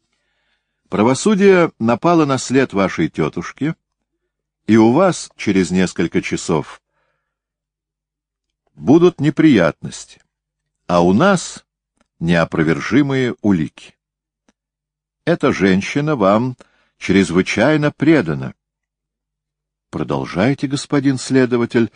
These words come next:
спокойно сказал Жак Колен, как только Камюзо оборвал фразу. «Я вас слушаю». Ваша тётушка, она старше вас примерно лет на пять,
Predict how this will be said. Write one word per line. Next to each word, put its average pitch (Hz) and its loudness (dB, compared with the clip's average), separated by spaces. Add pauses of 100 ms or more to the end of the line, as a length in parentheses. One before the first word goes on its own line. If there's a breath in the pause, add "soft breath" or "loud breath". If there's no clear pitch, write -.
(340 soft breath)
спокойно 101 0
сказал 90 -2
Жак 85 -4
Колен, 98 0 (240 soft breath)
как 95 -4
только 98 0
Камюзо 82 0
оборвал 73 -2
фразу. 64 -10 (300)
«Я 76 -4
вас 64 -10
слушаю». 143 -4 (1160)
Ваша 175 2
тётушка, 92 0 (800)
она 156 0
старше 92 -4
вас 85 0
примерно 82 -2
лет 78 0
на 71 -6
пять, - -4